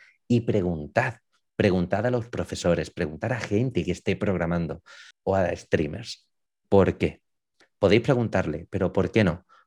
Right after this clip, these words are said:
Porque si se dedican a crear contenido exclusivamente y no se dedican a trabajar, que es el caso de muchos de ellos, no conocen lo que está pasando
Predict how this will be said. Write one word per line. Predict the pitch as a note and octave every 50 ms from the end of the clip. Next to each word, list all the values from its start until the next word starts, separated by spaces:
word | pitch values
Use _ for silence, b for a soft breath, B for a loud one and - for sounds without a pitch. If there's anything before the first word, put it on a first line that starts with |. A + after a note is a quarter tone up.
| _ _ _
Porque | - G2+ G#2 - - F#2+ F2 - - - _
si | _ - - - G#2+
se | - - G#2
dedican | F2+ F2+ F2 F2+ B2 A#2+ B2 A#2+ - G2 F#2 F#2
a | F2
crear | - - F2+ F2 G2+ A2+
contenido | - C3 B2+ A2+ A#2 G#2+ B2+ A#2+ F#2+ F#2 A#2 - _ _ _ _ _ _ _ _ _ _ _ _ _ _ _
exclusivamente | G2+ G2+ - - - - _ - E2 D#2+ - G2 G2 G#2 G#2+ A2+ G#2 F#2 - E2 E2 - b b b b b b b _ _ _ _ _
y | _ G#2+ G2+
no | G2 G#2+ G#2+ G#2+ G#2+ G#2+ A2+ A#2+ A#2+
se | - C#3 B2+
dedican | B2 A2+ B2 B2+ - G#2 F2
a | E2+ E2+
trabajar, | - - D#2+ F2 - - B2+ B2 B2+ - - _ _
que | -
es | F2 -
el | - D#2
caso | - - D#2+ - -
de | D#2
muchos | D#2 D#2 D#2+ - - F2+
de | F2+ A2
ellos, | G#2+ F2 D#2+ E2 - - - _ _ _ _ _ _ _ _ _ _ _ _ _ _ _ _ _ _ _ _ _ -
no | G2 F#2 G2+ A2 A2
conocen | C#3 A2+ A2 - - - G2+ F#2
lo | E2+ E2+
que | -
está | - - _ F#2 G2
pasando | - A#2 - - F#2+ G2 F#2 E2 D#2 - - -